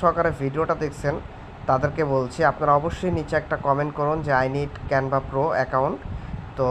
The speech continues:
আমি অবশ্যই আপনাদেরকে প্রোভাইড করবো এবং আমি একটা টার্গেট রাখছি, এই ভিডিওতে যদি একশো লাইক কমপ্লিট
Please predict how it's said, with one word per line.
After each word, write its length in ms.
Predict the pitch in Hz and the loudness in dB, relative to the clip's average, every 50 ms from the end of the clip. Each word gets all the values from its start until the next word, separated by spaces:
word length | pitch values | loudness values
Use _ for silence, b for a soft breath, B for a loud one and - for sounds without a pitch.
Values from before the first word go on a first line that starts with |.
| 127 123 123 127 | 4 4 4 4
আমি 120 | 131 139 | 4 4
অবশ্যই 340 | 139 135 143 156 151 - 175 156 | 4 2 2 0 0 0 0 0
আপনাদেরকে 340 | 151 - 147 151 147 147 156 135 | 2 0 -2 -4 -4 -4 -6 -4
প্রোভাইড 260 | 143 139 139 139 139 139 - | -2 0 2 2 2 0 -2
করবো 180 | 151 143 143 170 170 170 | -2 0 2 2 2 2
এবং 120 | 151 139 143 143 | 2 2 2 2
আমি 100 | 139 139 143 | 2 2 0
একটা 120 | 143 - 156 143 151 | 0 -2 -2 2 2
টার্গেট 280 | 139 139 139 151 151 - 151 | 2 2 2 0 -2 -2 -2
রাখছি, 220 | 135 - - - 151 | -2 -2 -4 -4 -4
এই 60 | 143 | -2
ভিডিওতে 360 | 135 139 139 143 156 156 160 165 151 160 | -2 -2 -2 -2 -4 -4 -4 -4 -6 -4
যদি 120 | 156 160 | 0 2
একশো 300 | 156 147 143 - - - 170 156 | 2 2 2 0 -2 -2 0 2
লাইক 140 | 156 151 151 - - | 2 2 0 2 2
কমপ্লিট 340 | 156 151 165 - 175 165 143 | 2 2 2 -2 -4 -2 2